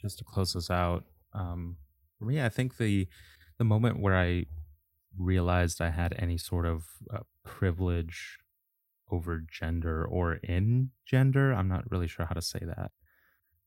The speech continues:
Uh, I was in high school, and one Sunday morning, I would always dress up just a little bit for Sunday morning. It'd be, like, jeans and a button, button-up shirt, right? That was my dressing up. Um, and I remember one Sunday morning,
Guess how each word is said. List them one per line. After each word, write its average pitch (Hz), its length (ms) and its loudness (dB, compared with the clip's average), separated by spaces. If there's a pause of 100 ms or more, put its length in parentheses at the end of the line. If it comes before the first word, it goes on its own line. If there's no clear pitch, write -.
Uh, 87 300 0
I - 60 0
was 98 140 4
in 92 80 4
high 131 240 4
school, 107 540 4 (500)
and 90 280 2
one 95 600 0
Sunday 98 380 2
morning, 87 420 2
I 82 100 0
would 95 100 4
always 95 260 6
dress - 240 -2
up 95 140 -2
just - 200 -4
a 90 60 -2
little 82 200 0
bit 87 320 2
for - 120 -6
Sunday 87 240 -2
morning. 80 360 -2
It'd 80 160 -4
be, 87 120 0
like, 78 300 -2 (560)
jeans 123 440 8
and 92 100 6
a - 40 4
button, 82 560 -2 (320)
button-up 92 380 2
shirt, - 400 -10 (220)
right? - 160 -2
That - 80 -4
was - 140 -8
my - 100 -10
dressing - 320 -8
up. - 200 -10 (640)
Um, 85 520 2 (1080)
and 107 120 6
I 101 40 10
remember 98 400 6
one 95 320 4
Sunday 101 260 2
morning, 90 340 4